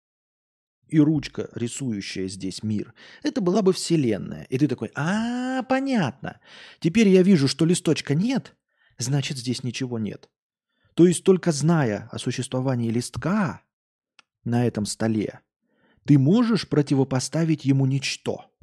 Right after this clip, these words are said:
Ты можешь понять: "Ага, на этом столе нет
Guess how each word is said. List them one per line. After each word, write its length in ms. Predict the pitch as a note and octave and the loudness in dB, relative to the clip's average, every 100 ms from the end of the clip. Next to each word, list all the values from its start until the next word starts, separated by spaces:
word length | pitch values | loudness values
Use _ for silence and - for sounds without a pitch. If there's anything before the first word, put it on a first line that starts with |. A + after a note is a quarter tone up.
| - _ _ _ _ _ _ _ | -20 _ _ _ _ _ _ _
Ты 120 | C3 | -2
можешь 300 | C3 B2 B2+ | 0 -2 -4
понять: 400 | C3+ C3+ G#2+ - _ - _ | -4 -2 -2 -6 _ -20 _
"Ага, 320 | A#2+ D3 C3+ | -2 0 0
на 180 | G#2 D#3 | 0 -2
этом 180 | D#3 | -2
столе 420 | B2+ - A#2+ F#3+ F3+ | -6 -4 0 0 0
нет 500 | B2 D3 F3+ - | 0 2 2 0